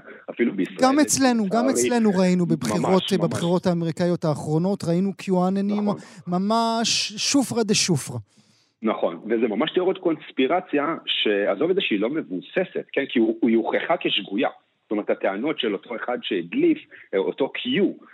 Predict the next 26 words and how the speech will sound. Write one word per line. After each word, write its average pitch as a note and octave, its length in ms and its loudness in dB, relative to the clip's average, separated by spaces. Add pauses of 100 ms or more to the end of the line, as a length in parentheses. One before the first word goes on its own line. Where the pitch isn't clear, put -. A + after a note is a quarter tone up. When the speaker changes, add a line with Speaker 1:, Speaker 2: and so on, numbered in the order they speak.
(140)
Speaker 1:
לכאורה, F2 420 -4 (240)
אז G2 160 -2
הם G#2+ 80 0
הוכחו A#2+ 360 0
כטענות E3 480 0
שגויות, B2+ 540 2
וזה A2+ 200 -2
יצר C3+ 380 -2
איזשהו B2 340 0
שבר C3 420 0
בתנועה G#2+ 600 -4
הרעיונית G2+ 800 0
הזאת. F2+ 300 -4 (460)
כן, C3 160 0
אבל G#2 160 -2
נחזור G#2 320 0
שנייה E3+ 180 -2
לעניין B2+ 320 0
הקונספירציות, B2+ 880 -4 (380)
זה G2 140 -2
באמת A2 420 -2
נכון D3+ 520 -4
שאותו G#2+ 720 0
גורם A#2+ 460 0 (440)
מפמפם G#2 680 -2 (360)
דרך C3+ 240 0